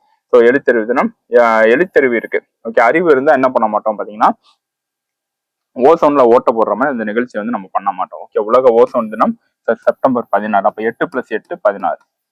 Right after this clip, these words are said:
So, எட்டை வந்து ரெண்டா பண்ணா பதினாறு. அவ்வளவுதான். ஓகே, so, இதுதான் உங்களுக்கு செப்டம்பர் மாசத்துக்கான ஷார்ட்கட்டை. So, இந்த மாதிரி வீடியோ வேணும்னா சிவில் இன்ஸ்டிடியூட்டை வந்து ஃபாலோ பண்ணுங்க. So, இந்த இதுக்கு முன்னாடி போட்ட வீடியோவோட, ஆ, இப்ப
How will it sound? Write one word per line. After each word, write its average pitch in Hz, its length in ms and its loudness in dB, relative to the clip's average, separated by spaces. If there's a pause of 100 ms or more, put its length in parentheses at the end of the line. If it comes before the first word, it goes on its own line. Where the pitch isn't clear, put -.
(280)
So, 117 120 -10
எட்டை 110 260 -4
வந்து 131 180 -2
ரெண்டா 117 220 0
பண்ணா 117 420 0
பதினாறு. 98 380 -4
அவ்வளவுதான். 92 360 -8 (420)
ஓகே, 104 200 0 (300)
so, 110 120 -4
இதுதான் 123 420 0
உங்களுக்கு 117 300 -2
செப்டம்பர் 127 420 0
மாசத்துக்கான 113 580 -2 (320)
ஷார்ட்கட்டை. 113 560 0 (180)
So, 113 140 -10
இந்த 131 140 -2
மாதிரி 135 260 0
வீடியோ 123 220 2
வேணும்னா 113 340 0 (300)
சிவில் 143 220 -2
இன்ஸ்டிடியூட்டை 117 260 -8
வந்து 113 200 0
ஃபாலோ 120 460 0
பண்ணுங்க. 110 460 -4 (280)
So, 123 160 0
இந்த 123 300 2
இதுக்கு 135 340 -2
முன்னாடி 147 180 0
போட்ட 123 260 -4
வீடியோவோட, 113 460 2 (720)
ஆ, 110 240 2
இப்ப 101 220 -4